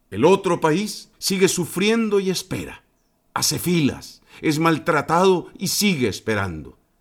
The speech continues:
Cada cuatro años lo engañan y sigue esperando. ¿Será que ese que pelea por defender el sueño de un mundo mejor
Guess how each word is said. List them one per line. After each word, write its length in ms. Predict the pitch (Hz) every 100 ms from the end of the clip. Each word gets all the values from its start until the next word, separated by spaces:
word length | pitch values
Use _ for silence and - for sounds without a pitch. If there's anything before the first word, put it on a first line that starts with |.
| _ -
Cada 460 | 135 156 156 147
cuatro 340 | 143 139 143 143
años 280 | 143 135 127
lo 120 | 127
engañan 640 | 123 135 165 175 165 156 - _ -
y 80 |
sigue 400 | 131 - 135 95
esperando. 720 | 85 - 92 82 67 60 - _ _ _ _ _
¿Será 440 | - 120 156 185
que 320 | - 180 170 208
ese 320 | - 180 160
que 100 | 160
pelea 540 | 170 156 180 170 156
por 160 | 156 143
defender 480 | 147 156 147 170 160
el 100 | 135
sueño 460 | - 170 190 175
de 80 | 160
un 120 | 160
mundo 300 | 170 202 185
mejor 520 | 170 147 185 185 156